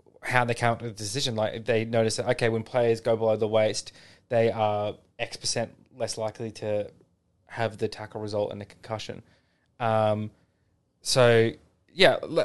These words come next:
I see, you see the sense behind it, and yes, we are very pro player safety. Uh, but, <sighs> look, if you, if you have it at the amateur level,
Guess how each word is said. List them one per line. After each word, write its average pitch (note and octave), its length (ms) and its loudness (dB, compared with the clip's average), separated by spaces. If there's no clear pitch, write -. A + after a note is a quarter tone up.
I D#3+ 80 4
see, G#3+ 380 2
you D3+ 100 -6
see A3 220 2
the F#3 60 0
sense D#3 200 0
behind B2 260 0
it, A2+ 60 2
and B2+ 100 0
yes, A#2+ 180 0
we C3+ 140 4
are C3 160 6
very C3 320 4
pro A#2+ 600 4
player A2+ 260 0
safety. A2+ 680 -2
Uh, A#2 340 4
but, C#3+ 300 4
<sighs> - 800 -12
look, F3 140 4
if D3+ 120 2
you, D3 640 0
if D3 160 -4
you D3 60 -2
have F#3+ 200 2
it G3+ 100 4
at F3 100 -6
the - 140 -2
amateur C#3 380 -2
level, A2 400 -2